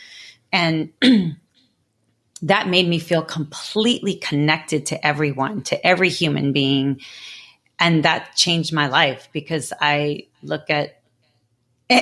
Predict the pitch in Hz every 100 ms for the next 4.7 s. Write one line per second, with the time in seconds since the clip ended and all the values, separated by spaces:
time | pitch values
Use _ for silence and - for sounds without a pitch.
0 | - 233 214 208 214 202 - 208 202 165
1 | 156 160 156 156 147 165 156 151 143 -
2 | 170 - 160 123 123 156 156 147 151 165
3 | 156 175 156 151 156 170 170 151 160 147
4 | 139 127 160 147 196 285